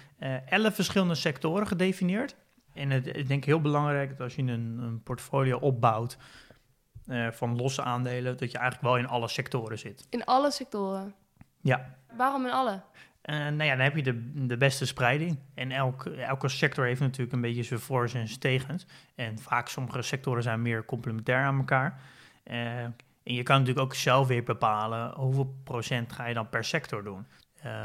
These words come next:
Speaker 2: Ja.
Speaker 1: kijk, je hebt elf sectoren, je hoeft ze natuurlijk niet allemaal gelijk te doen qua percentage.
Speaker 2: Nee.
Speaker 1: Als jij zelfs meer vertrouwen hebt in, in technologie en in healthcare, dan doe je daar bijvoorbeeld, eh, vijftien procent per sector.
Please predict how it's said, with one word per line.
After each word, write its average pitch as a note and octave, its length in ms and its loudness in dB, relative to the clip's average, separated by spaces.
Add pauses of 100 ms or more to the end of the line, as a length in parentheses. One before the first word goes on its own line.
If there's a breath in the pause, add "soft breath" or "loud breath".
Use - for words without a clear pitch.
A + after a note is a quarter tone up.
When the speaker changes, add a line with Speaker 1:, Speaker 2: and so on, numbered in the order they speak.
(100)
Speaker 2:
Ja. F#3+ 120 -4
Speaker 1:
kijk, - 160 -8
je A2+ 60 -8
hebt A2+ 120 -8
elf A#2+ 200 -2
sectoren, B2 420 -2
je C3 60 2
hoeft B2+ 120 0
ze - 60 -10
natuurlijk A#2+ 320 0
niet - 60 -8
allemaal A#2 640 -2 (300 soft breath)
gelijk - 440 0
te C3+ 80 -4
doen B2 140 0
qua A#2 140 0
percentage. B2+ 800 0
Speaker 2:
Nee. - 80 -8
Speaker 1:
Als F#3 100 -8
jij A2 160 -2
zelfs A2+ 260 -2
meer B2 460 2
vertrouwen A#2+ 600 0
hebt A2+ 200 -6
in, A2 280 -8 (380 loud breath)
in G#2+ 320 -8
technologie A#2 680 0
en A2 160 -4
in G#2+ 320 -6
healthcare, A2+ 500 -2
dan G#2+ 200 -8
doe A2 140 -2
je G#2+ 60 -2
daar G#2+ 160 -4
bijvoorbeeld, G#2+ 540 -8
eh, A2 60 -6 (360 loud breath)
vijftien A#2+ 400 2
procent A#2 360 -6
per A2 340 -4
sector. A#2+ 440 -6